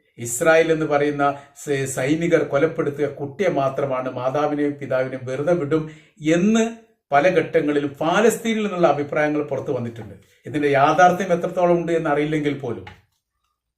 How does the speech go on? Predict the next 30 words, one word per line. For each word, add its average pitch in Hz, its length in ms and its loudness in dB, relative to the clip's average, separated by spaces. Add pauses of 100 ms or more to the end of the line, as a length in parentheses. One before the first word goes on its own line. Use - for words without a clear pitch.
(420)
അപ്പൊ 175 140 4
അതിന്റെ 226 220 6
കാര്യം 214 280 6
എന്ന് 208 120 0
പറഞ്ഞാൽ 185 300 0
വംശീയ 208 380 4
ഉന്മൂലനമാണ് 185 760 2
ചെയ്യേണ്ടത് 147 500 -4 (120)
എന്നതിനാലാണ്. 120 600 -6 (500)
അ-, 139 220 2
അതുകൊണ്ട് 175 320 2 (260)
അതിൽ 226 380 6
നിന്ന്, 196 140 2
ആ 165 200 2
കുട്ടിയിൽ 202 440 -2
നിന്ന് 190 160 -4
മറ്റൊരു 165 360 -2
തലമുറ 151 400 2
അല്ലെങ്കിൽ 151 340 2
അതിൽ 202 220 2
നിന്ന് 180 160 0
വേറൊരു 240 200 4
തലമുറ 143 400 0 (380)
ഉണ്ടാവാതിരിക്കണമെങ്കിൽ 175 1600 2 (260)
ഏറ്റവും 180 540 -2 (340)
ചെറിയ 185 260 2
കുട്ടികളെ 160 360 0
കൊലപ്പെടുത്തുക 143 680 0
എന്നുള്ള 135 380 -2
തരത്തിലേക്കാണ്. 113 580 -8